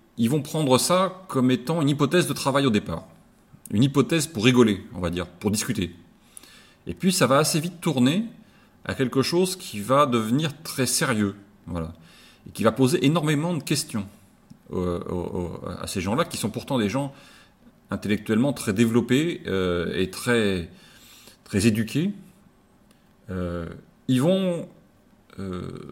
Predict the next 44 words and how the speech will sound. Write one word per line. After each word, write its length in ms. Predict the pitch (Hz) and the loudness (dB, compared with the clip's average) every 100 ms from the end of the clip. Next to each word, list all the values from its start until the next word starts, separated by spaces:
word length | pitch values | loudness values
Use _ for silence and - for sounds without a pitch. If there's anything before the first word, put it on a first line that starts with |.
| - - - | -18 -20 -4
alors, 160 | 98 101 | -2 0
il 220 | 107 127 | 0 4
y 40 | |
a 60 | 117 | 4
plein 160 | 175 214 | 6 4
de 80 | |
points 140 | 202 143 | 6 4
de 60 | |
vue 260 | 107 113 190 - | 4 2 -2 -6
dans 100 | 98 | -8
ce, 200 | - - | -8 -8
dans 340 | 85 85 87 | -6 -4 -6
ce, 220 | 85 - 82 80 76 78 - - - - - - - _ _ _ | -6 -10 -10 -10 -12 -18 -20 -20 -20 -20 -20 -20 -20 _ _ _
dans 140 | - 90 | -8 -4
ce 120 | - | -2
débat 380 | 90 98 110 165 | 2 4 4 2
qui 140 | - | 0
va 80 | 87 | -6
s'engager, 520 | - 87 85 92 175 - - _ - | -4 -2 0 -2 -4 -8 -20 _ -14
dans 60 | 87 | -10
cette 160 | - 85 | -6 -2
discussion 540 | 101 - 92 147 202 - | -2 -2 -4 -4 -6 -10
qui 140 | - | -8
va 80 | 90 | -4
avoir 240 | 85 87 | 0 0
lieu. 200 | 92 139 208 - - - - - _ - _ _ _ | 2 0 -4 -12 -20 -20 -20 -20 _ -20 _ _ _
Il 80 | - | 0
y 40 | 110 | 4
a 60 | |
aussi 280 | 147 139 151 | 4 2 -2
bien 480 | 131 143 151 147 - | 0 0 0 -2 -4
les 240 | 87 107 110 | -2 0 0
gens 480 | 101 127 127 117 - | 2 2 2 -2 -8
très 600 | - - - 92 90 87 87 - | -18 -16 -8 -4 -4 -4 -8 -6
pointus 480 | 127 135 - - 123 | 2 2 2 0 2
dans 100 | 110 | 2
leur 160 | 98 | 2
domaine 600 | 95 113 120 127 117 90 - - | 2 4 4 2 0 -2 -6 -10
et 120 | 92 | -10
qui 320 | - - - | -10 -16 -12
vont 480 | 90 104 117 120 110 - - | -6 0 0 0 -4 -10 -8
avoir 240 | 85 98 | -2 0
l'esprit 300 | 92 - - | 0 -2 -2
ouvert 340 | 95 98 156 | 0 2 0